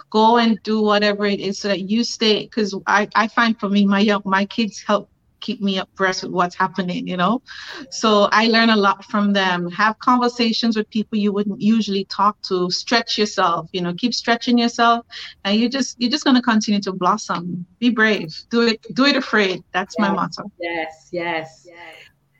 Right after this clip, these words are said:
Speaker 2: Maxine.
Speaker 3: Maxine. I would say don't believe the hype. Nobody
Speaker 2: <laughs>
Speaker 3: knows more about your life than you do. So
Speaker 1: Yeah.
Speaker 3: believe, believe what you believe. Um, two, it's sort of like, um,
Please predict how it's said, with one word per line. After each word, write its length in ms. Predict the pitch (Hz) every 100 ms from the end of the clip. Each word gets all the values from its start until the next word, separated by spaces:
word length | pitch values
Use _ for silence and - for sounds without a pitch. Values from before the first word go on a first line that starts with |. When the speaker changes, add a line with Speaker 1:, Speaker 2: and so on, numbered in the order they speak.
| _ _
Speaker 2:
Maxine. 600 | 190 196 196 220 196 160
Speaker 3:
Maxine. 520 | 170 - - 202 170 _ _ _ _ _ _ _
I 40 | 240
would 160 | 262
say 280 | 262 247 190
don't 260 | 208 240 254
believe 260 | 254 254
the 80 | 247
hype. 480 | 226 196 190 269 - _ _ _ _ _ _ _
Nobody 400 | 214 247 226 226
Speaker 2:
<laughs> 100 | 214
Speaker 3:
knows 280 | 202 202 202
more 260 | 196 190 190
about 420 | 175 185 180 180
your 160 | 180 180
life 300 | 170 170 170
than 160 | 165
you 120 | 165
do. 360 | 165 160 226 302
So 500 | 302 - 180 170 170 -
Speaker 1:
Yeah. 380 | 185 175 185 190
Speaker 3:
believe, 380 | - - 214 - -
believe 280 | 247 240 240
what 220 | 214 208
you 100 | 196
believe. 440 | 175 160 156 180 269 _ _ _ _ _ _ -
Um, 280 | 214 208 202
two, 480 | - 285 254 247 247 _ _ _ _
it's 140 | 247
sort 160 | 269 269
of 80 | 269
like, 240 | 254 240
um, 540 | 240 214 196 196 196